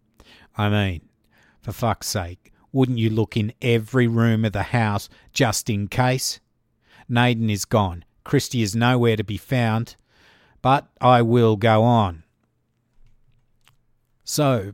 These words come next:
police find Christie's body covered by a sleeping bag and a pillow. She was dressed wearing cream pants, a sleeveless turtleneck top and a black bra. A pair of tracksuit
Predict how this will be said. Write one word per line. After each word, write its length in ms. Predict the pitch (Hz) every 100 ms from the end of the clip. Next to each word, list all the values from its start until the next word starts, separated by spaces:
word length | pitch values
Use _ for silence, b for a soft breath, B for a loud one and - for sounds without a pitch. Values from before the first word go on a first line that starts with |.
| -
police 420 | 127 131 135 -
find 460 | - 120 117 110 -
Christie's 520 | 127 - - 110 95
body 440 | - 113 110 107
covered 400 | - 117 110 101
by 220 | 113 107
a 40 | 101
sleeping 540 | - 127 131 131 117
bag 420 | 123 120 123 120 -
and 160 | 120 113
a 60 |
pillow. 540 | - 123 104 95 85 80 _ _ _ _ _
She 160 | - 113
was 160 | 95 -
dressed 420 | 120 117 - - _ -
wearing 340 | 117 104 101
cream 420 | - 127 110 101
pants, 560 | - 135 123 117 - - b b
a 80 | 120
sleeveless 640 | - 143 139 120 120 - -
turtleneck 600 | - 131 123 117 110 - -
top 340 | - 139 - _
and 160 | 135 123
a 20 |
black 400 | 101 110 98 -
bra. 440 | 127 117 95 87 - _ _ _ _ _ _ -
A 80 | 123
pair 380 | - 120 101 92
of 120 | -
tracksuit 520 | - 117 - 117